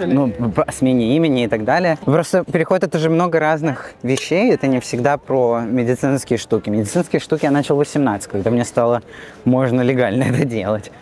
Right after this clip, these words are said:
Я начал с гормонотерапии, вот, а здесь я уже подался на операцию,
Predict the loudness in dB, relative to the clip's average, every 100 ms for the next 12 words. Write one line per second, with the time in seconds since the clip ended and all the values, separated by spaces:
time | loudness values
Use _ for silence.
0 | -20 -20 -14 -2 0 2 0 2 0 2
1 | 2 2 2 2 0 -2 0 0 0 -4
2 | -10 -20 -20 -20 -6 0 2 0 -2 -10
3 | -4 -2 0 0 -2 0 0 0 0 0
4 | 0 -2 0 0 -2 -2 -2 0 -2 0
5 | 0 -2 -2 -2 -2